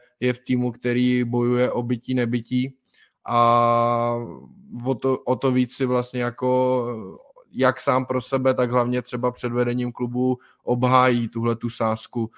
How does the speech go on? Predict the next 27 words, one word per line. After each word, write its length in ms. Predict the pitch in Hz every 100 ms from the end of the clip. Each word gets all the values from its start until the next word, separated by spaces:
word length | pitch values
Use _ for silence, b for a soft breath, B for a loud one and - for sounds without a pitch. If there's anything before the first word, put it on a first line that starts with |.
| b _
na 140 | 117
ty, 360 | 110 - 110 113
na 100 | 113
ty 160 | - 113
zkušené 540 | - 110 120 117 117
hráče. 600 | 117 113 110 - 120 117 120 B
Myslím 240 | - - 117
si, 180 | - 113
že 160 | 120
i 200 | 113 120
s 140 | 117 -
tím 300 | 127 120 117
třeba 300 | - 117 120
do 160 | 120
Zlína 500 | 113 117 117 113 117 B B
přicházel, 720 | - - 120 123 113 113 117 120
že 120 | 117
to 120 | 113
teď 200 | 110 117
není 360 | 117 117 117 113
o 80 | 110
nějakém 600 | 117 113 113 123 120 120 120 B
nastavení 680 | 117 117 - 120 117 113 120
nové 400 | 120 110 113 117
dlouhodobé 640 | 117 117 113 117 113 117 117
koncepce, 800 | 120 113 - 113 - 120 117
ale 280 | 117 117 120